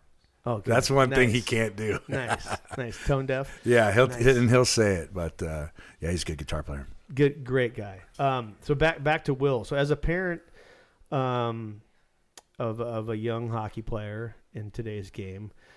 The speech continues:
Speaker 1: I guess we wanna get your kinda take on what do you think, what kind of things are, is U S A Hockey doing right, and what kind of things do you think they could improve upon?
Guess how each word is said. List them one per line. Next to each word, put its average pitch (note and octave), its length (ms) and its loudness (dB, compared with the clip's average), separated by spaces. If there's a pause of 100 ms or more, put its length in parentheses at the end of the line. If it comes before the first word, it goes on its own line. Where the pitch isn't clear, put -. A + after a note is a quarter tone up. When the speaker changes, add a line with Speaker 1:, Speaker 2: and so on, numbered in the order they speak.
(100)
Speaker 1:
I - 80 -10
guess C3 120 -2
we C#3+ 80 -2
wanna C3+ 120 2
get C#3 160 -2
your C#3+ 120 -4
kinda C3+ 260 0
take C3 360 -2
on A#2+ 300 -4
what C#3+ 120 4
do C#3+ 60 0
you C3+ 120 0
think, B2+ 680 -6
what D3+ 120 -4
kind E3 140 2
of C#3 100 0 (880)
things C#3+ 300 -2
are, A#2 240 -4 (420)
is C3 140 -4
U D#3+ 80 8
S C#3+ 120 2
A C#3 60 4
Hockey B2 380 0
doing B2 280 0
right, A2+ 300 -4
and A#2 120 -12
what A2+ 120 -8
kind A#2 160 -6
of G#2 100 -8
things G#2 600 -12 (160)
do B2 80 -12
you G#2 40 -10
think G#2+ 180 -10
they G#2 100 -12
could G2 160 -16
improve G2+ 380 -10
upon? F#2+ 440 -12